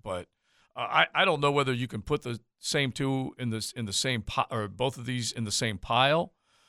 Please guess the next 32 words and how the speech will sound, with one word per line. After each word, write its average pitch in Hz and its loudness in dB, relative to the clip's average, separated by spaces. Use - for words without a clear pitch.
But 131 2
Billy's 220 2
gotta 226 8
be 254 0
worried 294 8
a 269 8
little 185 8
bit, 98 2
looking 185 2
around 226 6
and 151 -2
seeing 160 0
some 175 2
defections 165 -2
and 127 0
wondering 151 2
if - -6
he's - -6
got 151 4
a, 151 0
a, 143 2
a - -
lid 180 0
on 196 2
this 117 -4
thing 107 -8
or 127 -6
if 127 -12
it's 107 -8
kinda 135 -4
starting 127 -6
to, 135 -6